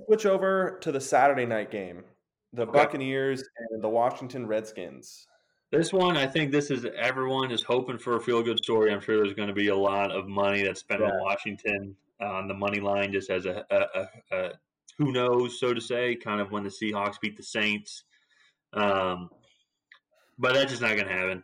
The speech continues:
Speaker 2: As much as I would love to see it happen, I just cannot see, even, even with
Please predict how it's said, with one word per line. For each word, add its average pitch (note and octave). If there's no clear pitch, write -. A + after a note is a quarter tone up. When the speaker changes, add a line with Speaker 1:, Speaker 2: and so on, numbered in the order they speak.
Speaker 2:
As A2
much B2+
as G#2+
I G2+
would G2+
love G2
to G2
see G2+
it F#2+
happen, F#2+
I G#2
just A2
cannot A#2+
see, G2
even, B2
even A#2+
with A2+